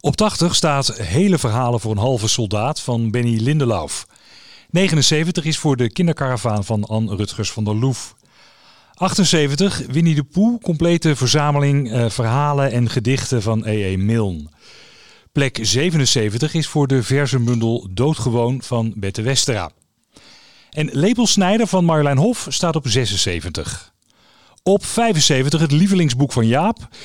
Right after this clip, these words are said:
Je moet dansen op mijn graf van Aidan Chambers. Toch, Jaap? Vierenzeventig, de tweede notering voor Annie M G Schmid, Wiplala en Wiplala weer.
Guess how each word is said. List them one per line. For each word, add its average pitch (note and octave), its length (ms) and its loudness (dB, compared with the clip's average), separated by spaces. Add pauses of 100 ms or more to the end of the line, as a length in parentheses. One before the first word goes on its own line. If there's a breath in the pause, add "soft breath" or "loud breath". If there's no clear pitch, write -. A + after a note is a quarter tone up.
(140 loud breath)
Je C3 120 2
moet C#3+ 200 4
dansen E3+ 340 4
op C3+ 100 0
mijn B2 180 2
graf D3 300 0
van C3 360 0
Aidan A#2 320 2
Chambers. G#2 800 0
Toch, E3+ 280 -4
Jaap? F#3 240 -2 (1300 loud breath)
Vierenzeventig, G#3 840 4
de F#3 120 4
tweede G#3+ 440 4
notering F3+ 460 4
voor D3+ 160 2
Annie D3+ 220 2
M C#3 40 0
G C#3+ 140 0
Schmid, F3+ 360 2
Wiplala A#2 560 0
en F#2+ 160 0
Wiplala E3+ 520 2
weer. F3+ 280 2